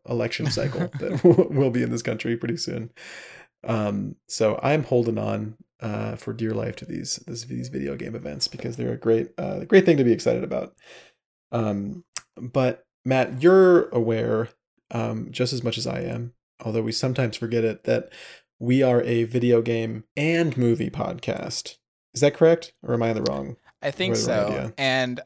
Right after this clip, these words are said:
Speaker 2: I would like to talk about the, uh, Two Words, One Number movie we mentioned.
Speaker 1: <laughs> Yeah. Um, Da five Bloods. Um, not to be confused with how Matt called it, Defy Bloods,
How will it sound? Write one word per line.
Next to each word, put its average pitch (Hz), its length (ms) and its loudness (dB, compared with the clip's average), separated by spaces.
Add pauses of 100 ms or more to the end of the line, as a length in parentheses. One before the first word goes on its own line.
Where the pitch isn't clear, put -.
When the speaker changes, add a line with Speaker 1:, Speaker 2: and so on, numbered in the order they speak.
(100)
Speaker 2:
I 135 160 4
would 165 220 -2
like 143 240 2
to 143 140 -8
talk 127 260 0
about 113 460 0
the, 120 240 -4
uh, 107 280 0 (360)
Two 156 180 2
Words, 139 340 -2
One 131 160 -2
Number 120 280 -4
movie 95 480 -10
we 120 100 -8
mentioned. 101 520 -6 (340)
Speaker 1:
<laughs> 240 60 8 (1200)
Yeah. 123 360 2 (140)
Um, 123 420 0 (220)
Da 143 140 6
five 135 480 2
Bloods. 120 580 2 (560)
Um, 110 480 -2
not 139 420 -4 (460)
to - 80 -2
be 117 120 0
confused 117 380 -2
with 110 140 -6
how 113 140 -2
Matt 113 240 -4
called 113 240 -2
it, - 340 -8
Defy 117 400 -2
Bloods, 143 600 0